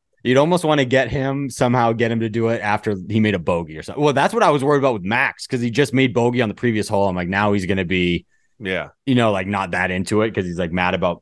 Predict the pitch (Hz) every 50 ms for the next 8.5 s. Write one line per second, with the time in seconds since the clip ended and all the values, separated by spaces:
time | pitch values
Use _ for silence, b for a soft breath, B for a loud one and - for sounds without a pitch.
0 | - - 95 95 98 98 90 - 95 90 85 78 90 87 87 87 85 90 82 85
1 | 87 98 120 143 135 - _ _ _ _ _ - - 104 98 78 76 73 - 107
2 | 110 110 - - 147 139 131 120 113 117 123 120 127 113 120 123 120 - 127 120
3 | 117 110 113 113 113 - 107 104 104 104 101 101 95 95 - - 98 95 101 104
4 | 98 - 98 90 85 87 85 - 107 101 92 90 107 113 95 - - - 90 85
5 | 85 78 - 90 87 87 85 85 - 104 98 87 85 82 82 78 - - - 90
6 | 85 90 90 82 - - - - - - 85 82 85 78 - - - - _ _
7 | - 98 107 104 107 101 92 87 82 101 98 90 85 95 107 - 135 120 113 104
8 | 101 120 104 104 104 98 95 87 95 92